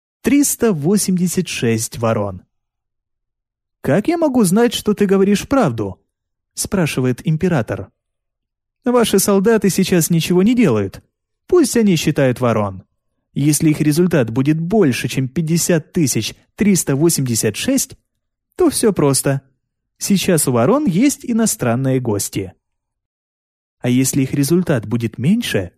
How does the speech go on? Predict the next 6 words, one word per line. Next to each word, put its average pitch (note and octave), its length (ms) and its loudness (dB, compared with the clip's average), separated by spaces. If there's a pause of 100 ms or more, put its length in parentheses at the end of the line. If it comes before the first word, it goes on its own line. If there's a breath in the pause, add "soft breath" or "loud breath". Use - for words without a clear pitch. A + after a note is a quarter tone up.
(680)
то A2 140 -2
всё C#3+ 180 0
тоже C#4+ 340 2
просто. A#2 520 -2 (500)
Некоторые D#3+ 600 0
вороны C#4 500 0